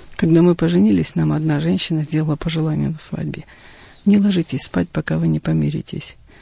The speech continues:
На протяжении тридцати лет мы со-, со-, соблюдаем это правило, и это огромное благословение, которое мы пережили в своей жизни. Даже если мы иногда сидели допоздна, но мы разговаривали, мы выясняли, разрешали,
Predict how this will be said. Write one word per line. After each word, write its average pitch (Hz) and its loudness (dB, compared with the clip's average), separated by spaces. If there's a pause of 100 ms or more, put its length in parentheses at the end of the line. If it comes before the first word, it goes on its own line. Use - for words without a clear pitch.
(320)
На 165 2
протяжении 165 2
тридцати 170 -6
лет 160 -2
мы 165 0
со-, - -6
со-, - -6 (140)
соблюдаем 151 -2
это 151 -6
правило, 190 0
и 165 0
это 151 -2
огромное 160 2
благословение, 170 -2
которое - -2
мы 156 2
пережили 156 0
в 151 -8
своей 156 -2
жизни. 151 -6 (380)
Даже 175 4
если 156 0
мы 160 4
иногда 156 0
сидели 147 0
допоздна, 160 0 (640)
но 170 4
мы 151 4
разговаривали, 170 2
мы 160 0
выясняли, 170 -2
разрешали, 156 -2